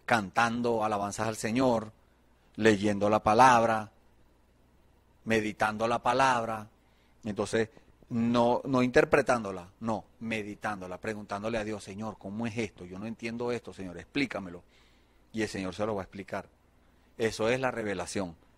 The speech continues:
Entonces, para, para nosotros tener ese compañerismo íntimo con Dios, debemos mantenernos allí. Y por eso es que Eva no vigiló,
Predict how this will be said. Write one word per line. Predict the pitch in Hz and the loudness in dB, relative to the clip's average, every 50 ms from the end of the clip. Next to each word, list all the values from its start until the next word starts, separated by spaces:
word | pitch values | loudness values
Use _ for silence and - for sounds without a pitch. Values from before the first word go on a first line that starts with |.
| _ _ _ _ _ _ _ _ _ _ _ | _ _ _ _ _ _ _ _ _ _ _
Entonces, | 113 104 98 107 101 123 123 127 123 - - _ _ _ _ _ _ _ _ - _ _ - - _ - _ _ _ _ _ _ _ _ _ _ - | -6 0 0 0 4 4 4 4 2 -2 -14 _ _ _ _ _ _ _ _ -20 _ _ -20 -20 _ -20 _ _ _ _ _ _ _ _ _ _ 8
para, | 127 123 117 117 113 101 - | 10 10 10 10 8 6 4
para | 123 120 117 117 117 | 4 6 6 6 4
nosotros | 120 120 113 123 117 - 139 - | 2 0 0 -2 -2 -2 -2 0
tener | - 147 135 123 | 0 0 2 0
ese | 127 135 147 143 | 0 -2 -2 -2
compañerismo | 160 151 - - 135 131 127 117 113 120 123 131 139 147 | -2 -2 2 2 2 2 4 2 2 2 0 0 0 0
íntimo | 156 151 147 - 160 156 156 147 | 0 0 0 0 0 0 0 0
con | - 135 139 | -2 -2 2
Dios, | 151 160 143 | 4 4 6
debemos | 120 110 104 104 104 110 | 4 4 0 -2 -4 -4
mantenernos | 117 117 120 110 107 104 104 104 101 110 113 | -4 -6 -6 -6 -6 -6 -6 -8 -8 -6 -6
allí. | 113 101 110 127 135 113 - _ _ _ _ _ _ _ _ _ _ _ _ _ _ _ _ _ _ _ _ _ _ _ _ _ _ _ _ _ _ | -6 -4 -2 -4 -4 -4 -8 _ _ _ _ _ _ _ _ _ _ _ _ _ _ _ _ _ _ _ _ _ _ _ _ _ _ _ _ _ _
Y | 127 139 151 156 | 6 6 6 8
por | - 139 139 135 | 8 6 8 8
eso | 131 123 - - 131 131 - _ _ _ _ _ _ - _ _ _ _ _ _ _ _ _ _ | 8 6 6 4 2 2 -2 _ _ _ _ _ _ -20 _ _ _ _ _ _ _ _ _ _
es | 107 - | -4 -2
que | - - 117 113 113 113 117 117 117 117 117 113 113 117 - _ _ _ | 2 4 6 6 8 6 6 4 4 2 2 0 -2 -4 -8 _ _ _
Eva | - 120 120 110 110 117 | 8 8 10 10 10 10
no | 120 127 127 | 8 8 6
vigiló, | 127 139 143 156 160 170 165 147 175 - | 6 6 6 8 10 10 10 10 10 6